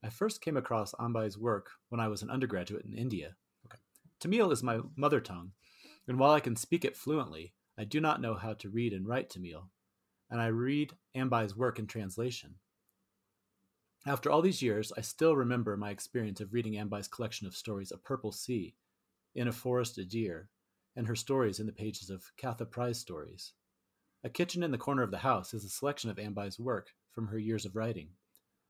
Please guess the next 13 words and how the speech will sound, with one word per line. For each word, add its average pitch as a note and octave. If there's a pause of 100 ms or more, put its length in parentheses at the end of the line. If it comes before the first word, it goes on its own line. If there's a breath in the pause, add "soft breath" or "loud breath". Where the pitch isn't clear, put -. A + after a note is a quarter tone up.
To A#2+
read D3
her D#3
is B2
to A#2
encounter A2+
women A2+
who, A#2
within G#2
the F#2+
constraints B2+
of G#2
marriage, A#2+